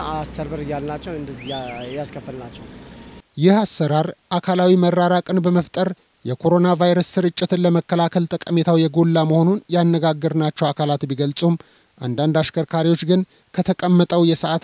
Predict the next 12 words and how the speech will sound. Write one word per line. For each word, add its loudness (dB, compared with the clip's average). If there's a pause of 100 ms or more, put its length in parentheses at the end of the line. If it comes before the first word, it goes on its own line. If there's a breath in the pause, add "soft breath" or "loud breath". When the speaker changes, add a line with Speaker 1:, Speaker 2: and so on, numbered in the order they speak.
Speaker 2:
ገደብ 0
ጋር 0
ተያይዞ 0 (480 soft breath)
ቢሻሻል 2
የሚል 4
ሀሳብ 0
አላቸው። -6 (420 soft breath)
ከጠዋቱ -4
አስራ 2
ሁለት 2
ሰዓት 0
በፊትና 2